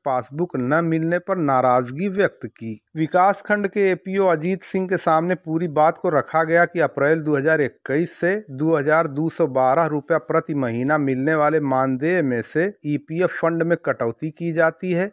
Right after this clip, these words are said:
जबकि मानदेय सात हजार सात सौ अठारह रुपया है।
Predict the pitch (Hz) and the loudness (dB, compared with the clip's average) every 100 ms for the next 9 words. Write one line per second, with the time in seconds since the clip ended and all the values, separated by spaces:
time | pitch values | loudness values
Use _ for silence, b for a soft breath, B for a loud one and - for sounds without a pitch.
0 | - 143 147 208 175 143 139 139 180 175 | -4 -4 -4 -4 0 2 2 2 0 0
1 | - 139 160 156 151 160 147 - 139 151 | 2 2 2 0 2 0 0 0 0 0
2 | - 165 127 _ - 117 143 151 151 143 | -4 -4 -4 _ -4 0 2 2 -2 -2
3 | 165 165 151 190 | 2 2 2 -2